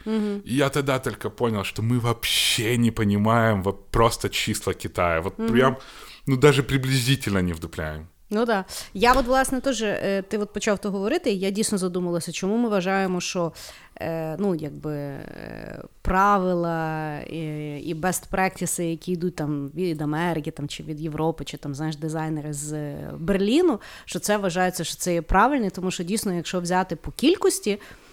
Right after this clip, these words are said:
Speaker 1: то вони роблять для такої якоїсь непонятної меншинства, це таке, знаєш, якесь інді. Е, <laughs>
Speaker 2: Да.
Speaker 1: ну, типу, бо якщо дійсно взяти кількість,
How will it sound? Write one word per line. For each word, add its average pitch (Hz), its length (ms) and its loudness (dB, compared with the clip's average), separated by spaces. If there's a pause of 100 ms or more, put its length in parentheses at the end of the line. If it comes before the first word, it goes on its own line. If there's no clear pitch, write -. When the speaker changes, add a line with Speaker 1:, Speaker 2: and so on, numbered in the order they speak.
(140)
Speaker 1:
то 220 100 6
вони 220 280 4
роблять 247 320 4
для 202 160 0
такої 262 420 2
якоїсь 233 400 2
непонятної 214 600 0
меншинства, 208 500 2
це 277 120 2
таке, 233 240 0
знаєш, 220 320 0
якесь 196 280 -4
інді. 180 400 2 (400)
Е, 165 640 -4 (160)
<laughs> 220 180 4
Speaker 2:
Да. 214 160 6 (140)
Speaker 1:
ну, 208 100 0 (320)
типу, 262 640 2 (140)
бо 233 360 6
якщо 233 280 4
дійсно 233 300 2
взяти 208 300 -2
кількість, 202 500 -6